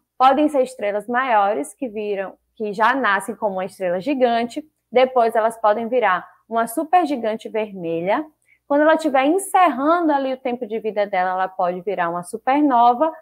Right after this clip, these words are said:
E no final do ciclo de vida dela, ela pode virar um buraco negro,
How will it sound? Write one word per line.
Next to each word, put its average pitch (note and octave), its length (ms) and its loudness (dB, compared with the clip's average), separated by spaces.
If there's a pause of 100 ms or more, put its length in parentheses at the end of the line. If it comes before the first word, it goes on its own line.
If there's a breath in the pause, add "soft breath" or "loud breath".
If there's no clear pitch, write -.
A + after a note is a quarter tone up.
(280 loud breath)
E F#4 80 0
no F#4+ 160 0
final D#4+ 540 2
do D4+ 100 -4
ciclo C#4+ 320 -6
de B3+ 100 -4
vida A#3 280 0
dela, G#3+ 240 2
ela A3+ 160 2
pode A3 320 0
virar A3 260 2
um E3+ 100 -6
buraco F3+ 400 -4
negro, F#3+ 540 -4